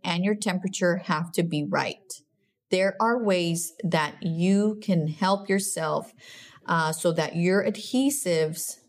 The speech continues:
catch up to you and you're not trying to catch up to your adhesives. The thing you can do is on the back of your glue bottle, um, or your glue packaging, it'll tell you the right humidity for this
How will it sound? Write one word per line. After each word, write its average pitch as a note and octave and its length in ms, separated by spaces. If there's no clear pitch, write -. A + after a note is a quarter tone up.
catch E3+ 340
up F3 120
to F3+ 140
you G3 220
and F3+ 100
you're E3 100
not D#3 160
trying D3+ 240
to - 120
catch D#3 280
up - 160
to - 120
your - 120
adhesives. - 720
The F3+ 80
thing A3+ 220
you C4+ 80
can E4 200
do E3+ 360
is E3+ 640
on G#3 180
the B3+ 80
back G#3+ 300
of A3 120
your G#3+ 200
glue G3 500
bottle, E3+ 1040
um, D#3+ 760
or F3+ 140
your F3 160
glue F3 260
packaging, A3+ 840
it'll F#3+ 260
tell F3+ 280
you E3 260
the D#3+ 180
right E3+ 220
humidity F3 760
for F3+ 220
this E3+ 460